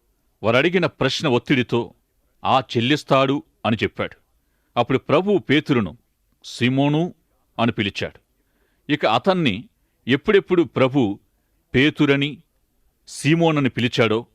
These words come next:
మనం గమనించాలి. అక్కడ ఆ ఒత్తిడికి లొంగిపోయిన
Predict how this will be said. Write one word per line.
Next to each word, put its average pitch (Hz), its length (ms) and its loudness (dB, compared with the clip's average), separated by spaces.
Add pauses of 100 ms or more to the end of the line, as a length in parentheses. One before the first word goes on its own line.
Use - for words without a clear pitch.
(400)
మనం 110 300 0
గమనించాలి. 107 540 -4 (760)
అక్కడ 135 380 0 (140)
ఆ 117 120 4
ఒత్తిడికి 139 600 0 (200)
లొంగిపోయిన 113 720 0